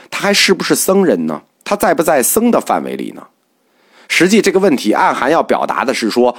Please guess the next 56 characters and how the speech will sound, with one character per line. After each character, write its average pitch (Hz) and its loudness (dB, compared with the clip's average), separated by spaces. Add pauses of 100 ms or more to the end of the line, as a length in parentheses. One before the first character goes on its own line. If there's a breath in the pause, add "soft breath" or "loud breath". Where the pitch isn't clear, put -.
(200 loud breath)
佛 190 0
陀 156 2
他 190 0
在 190 0
不 190 -4
在 180 2
人 117 4
数 220 2
的 104 0
问 71 -6
题， - -18
就 123 -2
是 135 -4
他 165 -6
还 190 0
是 - -2
不 190 0
是 170 -2
人 98 -2
的 170 2
问 120 -2
题。 - -14 (580 loud breath)
这 208 4
涉 160 4
及 113 2
到 110 2
佛 156 2
陀 143 2
是 - 0
否 131 2
已 113 -2
经 80 0
脱 196 2
离 156 6
了 135 4
人 90 0
及 127 2
众 135 0
生 185 0
范 190 0
畴 - -4
的 - -2
问 139 -6
题。 - -18 (560)
大 123 -2
家 147 2
觉 131 2
得 147 4
这 147 2
个 120 2
问 104 2
题 135 -4
不 - -6
大 78 0
是 71 -6
吗？ 58 -10